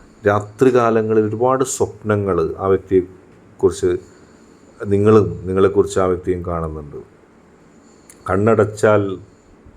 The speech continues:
നിങ്ങളുടെ മനസ്സിലേക്ക് പരസ്പരം നിങ്ങൾ തെളിയുകയാണ്. അത് ഏറ്റവും വലിയൊരു പ്രണയത്തിൻ്റെ, സ്നേഹത്തിൻ്റെ പ്രതീകമായിട്ട് നമുക്കതിനെ എടുക്കാവുന്നതാണ്. അത്രത്തോളം ഇഷ്ടമുണ്ട്.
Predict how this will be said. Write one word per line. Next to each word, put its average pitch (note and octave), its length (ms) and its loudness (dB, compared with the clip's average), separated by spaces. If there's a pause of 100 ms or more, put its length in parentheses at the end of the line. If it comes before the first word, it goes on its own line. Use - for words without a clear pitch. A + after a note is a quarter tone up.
(140)
നിങ്ങളുടെ G2 360 2
മനസ്സിലേക്ക് F#2 600 -2 (640)
പരസ്പരം G2+ 540 -2 (2000)
നിങ്ങൾ A2 160 6 (140)
തെളിയുകയാണ്. G2+ 680 6
അത് G#2+ 120 -4 (560)
ഏറ്റവും C#3 360 0 (100)
വലിയൊരു A#2+ 420 0
പ്രണയത്തിൻ്റെ, F#2+ 760 -2
സ്നേഹത്തിൻ്റെ F2 540 -6 (120)
പ്രതീകമായിട്ട് G2+ 880 2 (520)
നമുക്കതിനെ F#2 460 2
എടുക്കാവുന്നതാണ്. E2+ 560 -2
അത്രത്തോളം A#2 560 0 (100)
ഇഷ്ടമുണ്ട്. F#2 680 0